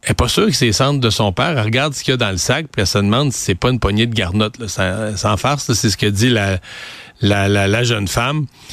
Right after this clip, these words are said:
Donc, euh, assez particulier, là, de rapatrier un corps en provenance de, de Cuba. Je conclus le sujet en vous disant, j'ai parlé à un entrepreneur en pompe funèbre qui fait de l'international. Parce que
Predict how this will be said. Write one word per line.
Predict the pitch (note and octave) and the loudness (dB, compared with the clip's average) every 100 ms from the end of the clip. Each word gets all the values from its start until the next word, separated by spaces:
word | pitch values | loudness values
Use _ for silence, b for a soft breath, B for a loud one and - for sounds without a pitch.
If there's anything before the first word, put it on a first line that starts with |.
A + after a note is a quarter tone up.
| B B | B B
Donc, | - F#2 F2 | -4 -4 0
euh, | G#2 G2+ F#2+ F2+ F#2+ | 0 0 0 0 0
assez | G#2 - B3+ | 0 0 0
particulier, | G#3 D3 - - B2 A#2 C#3 | 0 -2 -4 -2 0 2 2
là, | A2+ | 0
de | G#2 A2 | 0 0
rapatrier | A2 G#2+ G2+ A#2 - A2+ B2 | 0 0 -2 -4 0 0 2
un | A2+ | 0
corps | G2 B2 C#3 | 0 0 0
en | A2+ | -2
provenance | F#2+ A2 G#2+ B2 B2 G#2 | -2 0 2 2 0 0
de, | G#2+ G#2 | 0 2
de | G#2 | 0
Cuba. | - A2 E3 | 0 0 2
Je | - | 0
conclus | A#2+ C3 | 0 2
le | F#3 | 0
sujet | - A2+ C#3 | 2 2 2
en | D3 | 0
vous | A2+ | -2
disant, | G2+ A2+ D#3 | 0 0 0
j'ai | A#2 A2+ | 0 0
parlé | - A#2+ D#3 | 0 0 0
à | G#3 | 2
un | B2+ | 2
entrepreneur | B2 A#2 B2+ A#2 - A#2+ C#3 D#3+ | 2 2 0 -2 -2 0 2 0
en | A#2 | 0
pompe | C3 B2+ | 0 0
funèbre | - A2+ C3 D3+ | 0 2 2 0
qui | - | -2
fait | E3+ | -2
de | D3+ | 0
l'international. | C3 B2 A#2 A2+ B2 A2 G2 | 0 0 0 0 2 0 -2
Parce | F2+ G#2 | -4 -2
que | C3 | -2